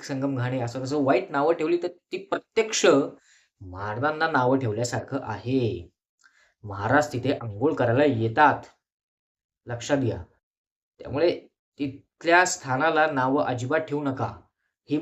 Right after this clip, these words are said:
आपण माणसं, मा-, मा-, म-, मानव जातीने तिथे जाऊन, अ, सगळी हे केलेली आहे, अस्वच्छता. त्यामुळे त्या तिथल्या स्थानाला नावं ठेवून काही उपयोग नाही. तिथे जाऊन तुम्ही स्वच्छता करू शकता,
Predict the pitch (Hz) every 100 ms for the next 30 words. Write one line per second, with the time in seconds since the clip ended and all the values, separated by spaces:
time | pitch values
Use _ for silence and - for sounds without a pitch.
0 | - 117 170 175 147 135 123 147 135 131
1 | 127 117 113 - - 123 117 117 117 123
2 | 151 165 151 175 190 190 185 170 175 175
3 | 165 165 165 165 156 151 143 139 135 139
4 | 143 151 127 135 135 127 120 104 - _
5 | _ - 135 135 135 - 113 92 _ _
6 | _ _ - 139 151 170 160 196 - _
7 | _ _ _ _ _ _ _ _ _ 151
8 | 170 170 - 147 - 175 - 139 143 165
9 | 170 - 139 139 156 151 160 147 147 135
10 | 139 123 101 - _ _ _ _ _ _
11 | _ _ _ _ _ _ _ _ _ _
12 | _ _ - 135 160 165 170 175 170 -
13 | _ _ _ _ _ _ _ _ _ -
14 | 147 151 - - 156 160 147 147 139 -
15 | 123